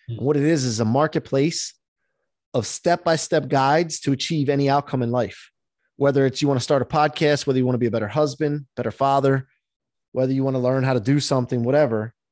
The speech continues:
Speaker 1: Yeah.
Speaker 2: It gets results and removes all the fluff from courses.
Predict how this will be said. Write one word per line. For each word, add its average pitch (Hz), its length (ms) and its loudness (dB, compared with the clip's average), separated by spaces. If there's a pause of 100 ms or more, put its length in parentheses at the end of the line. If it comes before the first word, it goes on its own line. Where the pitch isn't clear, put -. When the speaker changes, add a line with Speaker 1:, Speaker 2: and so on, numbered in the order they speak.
(300)
Speaker 1:
Yeah. 107 360 -12
Speaker 2:
It 139 140 -4
gets 175 300 0
results 139 840 0
and 127 300 0
removes 131 420 0 (100)
all 139 260 2
the 135 60 0
fluff 127 380 -4
from 107 160 -10
courses. 95 600 -6